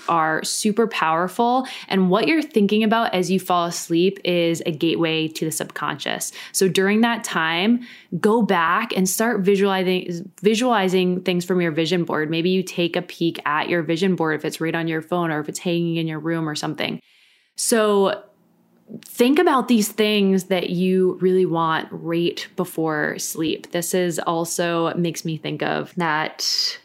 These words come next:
advice to never go to bed angry. Always go to bed on a positive note, because that is imprinted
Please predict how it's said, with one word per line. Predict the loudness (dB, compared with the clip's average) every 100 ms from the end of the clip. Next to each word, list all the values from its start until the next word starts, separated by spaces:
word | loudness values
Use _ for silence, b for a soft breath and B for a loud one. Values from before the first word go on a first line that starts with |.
| -6
advice | -4 -2 0 0 -2 -8 -6
to | 0 2 2 2
never | 0 0 0 0 0 0 -4 B B B B B B _ -10
go | 0 2 2
to | 0
bed | -2 0 0 0 -2
angry. | -4 -2 -2 -2 -2 -4 b b b -4
Always | 0 2 4 2 0 -2 -8 -6
go | -2 -2
to | -2 -4
bed | -2 -2 -2 -6 -8 -6
on | -4 -4
a |
positive | -6 -4 -4 -2 -4 -4 -6
note, | -4 0 0 -2 -10 -14 -6
because | -6 -4 -4 -2 -2 -6
that | -6 -2 0 -2 -4
is | -6
imprinted | -8 -8 -6 -4 -2 -2 -4